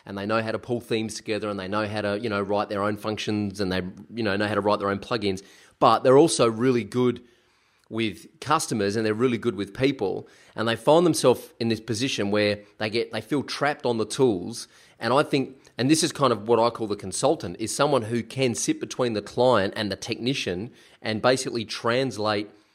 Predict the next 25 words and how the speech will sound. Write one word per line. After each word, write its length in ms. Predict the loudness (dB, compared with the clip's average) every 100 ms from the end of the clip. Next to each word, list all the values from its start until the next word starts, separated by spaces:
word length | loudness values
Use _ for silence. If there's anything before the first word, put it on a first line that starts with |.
| _ _ _ _ _ -10
"Here's 280 | -2 0 0
the 80 |
problem, 480 | -2 2 2 2 0
we're 160 | 2 2
designing 380 | 2 0 0 -2
a 40 |
solution," 720 | -2 -2 0 -2 -2 -2 -4 -10 _ _ -12
give 240 | 0 0 2
the 80 | 0
technical 400 | 0 -4 -2 0
brief 280 | 2 2 2
to 100 | 0
the 300 | 2 2 -2 -20 _ -8
technician, 640 | -6 0 2 2 0 -2 -4
and 100 | -2
then 140 | -2
present 300 | -2 0 0
that 180 | 0 -4
back 140 | -6
to 60 | -2
the 100 | -4
client. 420 | 0 4 6 4
And 140 | 0 -4
you're 100 | -6
constantly 760 | -4 -2 -2 -2 -2 -2 -2